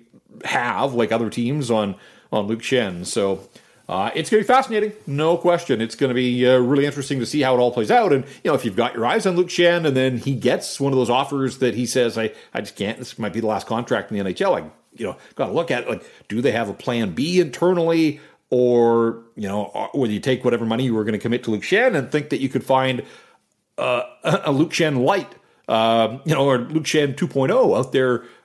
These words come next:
on the unrestricted market? So that's where I say lots of moving parts here. That's what makes this month of June and into those first couple of days of July,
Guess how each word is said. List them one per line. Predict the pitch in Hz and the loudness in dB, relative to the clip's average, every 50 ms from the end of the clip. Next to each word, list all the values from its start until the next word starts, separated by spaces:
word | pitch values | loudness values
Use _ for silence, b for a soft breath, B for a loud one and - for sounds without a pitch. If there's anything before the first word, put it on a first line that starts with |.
| B _ | B _
on | 139 135 127 | -2 -2 0
the | 127 127 | 0 0
unrestricted | 127 123 117 - - 226 220 - - 92 | 0 -2 -2 -2 -2 -4 -2 -2 -4 -4
market? | 92 87 85 85 - 98 90 87 - | -2 -4 -6 -4 -4 -6 -6 -6 -6
So | - - 127 123 123 120 123 | -2 0 2 4 4 4 2
that's | 131 135 135 - | 0 -2 -2 0
where | 135 123 | 0 0
I | 117 | 0
say | - - 85 | 0 -2 -4
lots | 78 - 120 151 156 - | -4 -2 -2 -2 0 0
of | 170 | 0
moving | 180 165 170 135 | 0 0 -2 0
parts | - 143 143 143 143 - | 0 0 0 0 -2 -2
here. | 143 139 135 131 127 B B B B - | 0 0 2 2 0 B B B B -6
That's | 123 120 - - | -6 -4 -2 -4
what | 131 | -4
makes | 117 120 120 - - | -4 -4 -6 -6 -4
this | 127 120 - - | -4 -4 -4 -4
month | 120 120 113 - - | -4 -6 -4 -2 -4
of | 123 107 | -4 -4
June | 98 - 120 120 117 | -4 -4 -4 -2 -2
and | 113 107 110 | -2 -2 -4
into | 120 131 123 120 | -4 -4 -2 0
those | 117 107 101 - | 0 0 -2 -2
first | - 123 107 - | -4 -6 -4 -4
couple | - 104 101 104 | -4 -4 -2 0
of | 104 104 | 0 0
days | 104 101 92 | 0 -2 -2
of | 92 92 | -4 -4
July, | 98 98 98 95 92 92 90 85 B | -2 -2 0 0 0 0 -2 -2 B